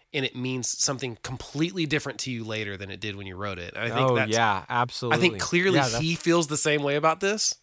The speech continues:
Speaker 1: This is me
Speaker 2: Yeah.
Speaker 1: guessing. Why would you dedicate this to your sister if it's not, like, you feeling like, "Holy crap, like, she, like, literally rescued me," you know? I
Speaker 2: Yeah.
Speaker 1: mean, like, you can't not, the, the meaning of the song changes at that point for him. And, uh, or at least it,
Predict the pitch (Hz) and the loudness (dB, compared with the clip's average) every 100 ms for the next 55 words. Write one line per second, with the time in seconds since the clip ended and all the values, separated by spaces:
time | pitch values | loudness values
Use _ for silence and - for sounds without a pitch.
0 | - 135 135 127 139 165 120 120 170 185 | -6 -2 -2 0 0 2 2 2 4 2
1 | 196 - - _ - 131 143 156 156 151 | -2 -14 -20 _ -2 2 4 2 0 -4
2 | 131 143 147 143 127 123 - 113 - 143 | 0 2 2 0 -4 -4 -4 -2 0 2
3 | 135 - 110 104 - _ _ _ - 143 | 0 -2 -8 -8 -14 _ _ _ -6 -4
4 | 131 - 139 123 - 127 110 117 123 139 | -2 -2 -2 -2 -2 -6 -6 -8 -4 -2
5 | 131 143 127 110 107 - 202 156 - 185 | 0 0 0 -4 -6 -4 -2 0 2 4
6 | 160 - 120 110 - 147 143 123 139 135 | 4 2 -6 -2 0 0 -4 -4 -4 -2
7 | 143 180 185 175 226 - 139 123 117 107 | 2 4 6 6 6 4 -2 -6 -8 -10
8 | _ 170 165 160 180 180 170 165 - - | _ 2 6 8 8 8 6 4 0 -16
9 | - - - _ 165 160 180 170 - 151 | -20 -20 -20 _ -2 0 2 2 2 2
10 | 147 143 - _ 139 143 131 127 127 120 | 2 2 -2 _ 2 2 2 -4 -4 0
11 | 160 202 175 131 180 160 117 143 143 98 | 2 4 4 4 2 2 2 0 0 -4
12 | 80 - - 120 107 - 113 - - - | -6 -6 -6 -6 -6 -6 -10 -8 -10 -10
13 | - - 123 123 - - - 123 127 113 | -12 -10 -8 -6 -6 -6 -2 -2 -2 -4
14 | - 123 - | -4 -10 -10